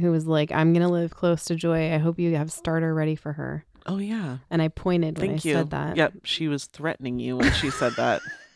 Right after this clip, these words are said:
Speaker 1: You give that lady
Speaker 2: Um,
Speaker 1: some starter.
Speaker 2: <laughs>
Speaker 1: You feed it with the good flour. Okay. Anyway.
Speaker 2: But yeah, also the other thing I've just been trying to do is, um, not be easily offended.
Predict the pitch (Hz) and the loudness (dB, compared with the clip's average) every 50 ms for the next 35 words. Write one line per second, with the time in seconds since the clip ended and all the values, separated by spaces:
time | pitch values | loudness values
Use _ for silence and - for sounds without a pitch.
0 | _ _ _ _ _ _ - - - _ - - - _ _ - - - - 202 | _ _ _ _ _ _ -20 -20 -20 _ -20 -20 -20 _ _ -20 -14 -8 -6 -4
1 | 214 208 254 262 254 269 226 214 190 240 233 240 240 233 214 165 220 202 202 208 | 2 4 4 6 6 6 6 8 8 8 8 8 6 4 4 4 4 4 6 4
2 | 208 - 226 214 220 208 196 170 - - 269 226 - - 311 - - _ - - | 4 6 6 6 8 6 6 4 4 2 0 2 4 2 2 2 0 _ -16 -6
3 | - - 208 220 214 - 262 240 226 220 214 220 214 - 185 180 175 208 202 202 | -2 2 4 4 4 4 4 4 6 8 6 6 6 4 4 4 6 6 4 4
4 | 208 - 220 196 180 165 165 165 175 180 - _ _ _ _ _ _ - - - | 4 4 6 6 8 8 6 6 4 0 -2 _ _ _ _ _ _ -10 -8 -8
5 | 165 156 - _ - 185 175 165 160 214 220 214 220 220 190 160 - 180 202 202 | -8 -8 -8 _ -8 -6 -2 2 4 4 4 6 4 4 4 4 4 4 4 4
6 | - 240 208 196 185 - - 175 185 175 175 180 175 - 196 170 165 160 156 156 | 4 4 6 6 4 2 2 2 4 6 6 6 4 4 2 4 4 4 4 4
7 | 160 151 - 165 151 151 - - 160 156 151 151 160 156 156 139 151 147 143 143 | 2 2 2 0 0 0 2 2 2 4 4 2 2 0 0 2 2 4 4 4
8 | 143 143 143 143 143 139 - - - - - - - - _ _ _ - 165 165 | 4 4 4 4 2 0 -4 -10 -20 -20 -20 -20 -20 -20 _ _ _ 2 6 6
9 | 160 156 156 147 147 147 143 - - - 143 143 143 139 131 139 135 135 131 131 | 8 8 6 4 2 -2 -6 -4 0 2 4 4 4 2 2 0 -2 -4 -4 -4
10 | 131 131 135 139 - _ _ _ _ _ _ _ _ _ _ _ _ _ - - | -6 -6 -8 -10 -14 _ _ _ _ _ _ _ _ _ _ _ _ _ -20 -20
11 | _ _ - - _ _ _ _ _ - - 160 160 156 151 175 170 151 156 151 | _ _ -18 -18 _ _ _ _ _ -6 -2 2 2 2 2 2 2 2 2 2
12 | 151 156 160 156 160 - - 139 139 139 135 135 139 131 156 165 | 4 4 4 4 4 2 2 2 2 2 2 0 0 0 -4 -6